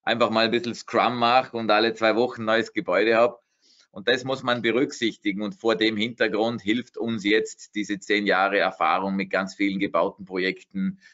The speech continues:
immer nach derselben Logik, immer besser gemacht, immer effizienter. Und wenn man sich jetzt anschaut,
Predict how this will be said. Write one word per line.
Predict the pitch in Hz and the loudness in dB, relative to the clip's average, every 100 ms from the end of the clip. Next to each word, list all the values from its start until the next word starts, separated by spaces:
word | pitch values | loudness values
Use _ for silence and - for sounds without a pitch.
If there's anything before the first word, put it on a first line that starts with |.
| _ | _
immer | 107 110 | -4 0
nach | 107 95 | -2 -2
derselben | 104 101 107 101 | -2 2 2 2
Logik, | 98 101 98 95 | 2 2 -2 -4
immer | 107 104 | -4 -2
besser | 98 98 - | -2 -4 -4
gemacht, | 95 95 87 90 - - | -6 -2 -2 -4 -8 -8
immer | 92 90 | -4 -2
effizienter. | 85 - - 73 87 85 87 | -2 -6 -10 -10 -10 -4 -2
Und | 85 85 - _ _ _ _ | -2 -6 -14 _ _ _ _
wenn | 98 | -4
man | 110 | -2
sich | 107 | 0
jetzt | 113 101 | -2 0
anschaut, | 95 113 101 107 107 | 0 2 2 2 0